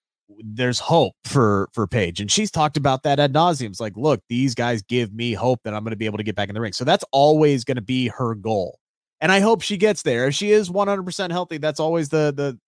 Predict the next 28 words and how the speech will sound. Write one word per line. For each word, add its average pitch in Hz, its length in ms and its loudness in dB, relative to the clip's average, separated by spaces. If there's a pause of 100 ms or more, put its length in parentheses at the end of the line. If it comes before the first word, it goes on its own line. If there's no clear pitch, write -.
(460)
top 190 300 0
priority. 160 680 0 (500)
But 240 80 -8
she's 277 280 -2
so 175 180 2
de-, 147 160 0
she 294 220 -2
could 220 160 -4
be 170 180 0
a, 117 200 -2
a 110 100 -6
T 240 260 -6
V 226 160 -2
host. 180 360 0
She 214 180 -8
could 143 240 -4
be, 139 540 2
uh, 95 340 -8
on 98 160 -14
a 90 100 -16 (600)
T 147 80 -14
V 107 160 -6
series. 226 640 -2
She 240 240 -6
could 170 280 -2
act. 185 300 0
She 165 240 -4
could 135 340 0